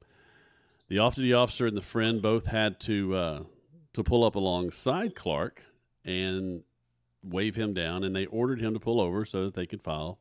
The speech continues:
the crash report. The off-duty or-, uh, officer then identified himself as a Chicago police officer, and after the three men exited their vehicle, Clark allegedly punched the off-duty officer twice in the face.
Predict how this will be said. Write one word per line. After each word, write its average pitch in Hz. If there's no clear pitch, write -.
the -
crash 143
report. -
The 117
off-duty 123
or-, 123
uh, -
officer 110
then 101
identified 110
himself 117
as 101
a 98
Chicago 104
police 107
officer, 95
and 95
after 107
the 104
three 123
men 117
exited 123
their 135
vehicle, 95
Clark 120
allegedly 110
punched -
the 113
off-duty 123
officer 104
twice -
in 117
the 104
face. -